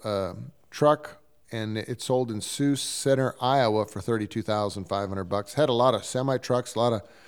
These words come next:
really nice day cab trucks, folks. Had a mobility fertilizer spreader that brought a little over fifteen thousand. But once again, all the information, um, regarding the equipment that sells is always kept in the archives under auction results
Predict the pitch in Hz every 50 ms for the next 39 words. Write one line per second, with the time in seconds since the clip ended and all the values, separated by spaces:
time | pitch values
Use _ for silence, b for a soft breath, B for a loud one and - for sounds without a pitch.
0 | B B B B B B - 117 135 147 147 139 139 127 127 135 120 - - 127
1 | 117 127 117 - 127 113 107 104 - - - 131 127 - - - 127 123 127 123
2 | - - 113 110 104 104 98 101 110 123 120 110 107 135 143 156 147 139 139 127
3 | - 131 135 135 135 131 135 135 123 131 127 - - 135 131 135 139 127 113 101
4 | 117 117 110 - 135 131 131 135 123 117 110 - 135 123 - - 131 131 131 127
5 | - 131 123 123 123 123 117 123 131 135 131 - b b b b b b b b
6 | b b b b b b 120 120 135 147 139 - 139 127 131 120 113 117 120 127
7 | 127 123 123 117 - 120 113 110 117 120 113 - 117 110 110 110 110 - - _
8 | - 120 110 107 101 101 98 101 107 110 131 - _ - - 117 107 104 127 127
9 | 131 131 123 113 104 95 - - 131 127 123 104 110 101 - - - 117 113 117
10 | 117 117 113 107 - - - b b b b b b b b - 101 98 - -
11 | - 131 139 147 151 135 - - - - 127 123 - - - _ _ - - 127
12 | 123 120 110 - - 123 127 135 135 - - 101 95 - 101 101 107 - - -
13 | - 110 113 104 104 - - 117 120 - - - 123 113 107 104 98 113 120 113
14 | 101 95 95 - - - -